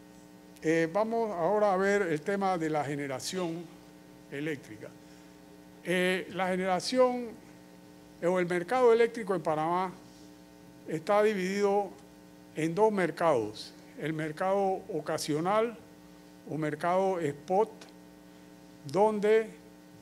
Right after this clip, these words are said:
las plantas se despachan por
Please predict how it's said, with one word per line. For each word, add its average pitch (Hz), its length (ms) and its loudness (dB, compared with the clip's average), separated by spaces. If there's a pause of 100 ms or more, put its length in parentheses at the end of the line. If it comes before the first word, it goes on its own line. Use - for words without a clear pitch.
(680)
las 151 180 -2
plantas 208 840 -2 (880)
se - 400 -2
despachan 175 720 2 (1300)
por 175 400 2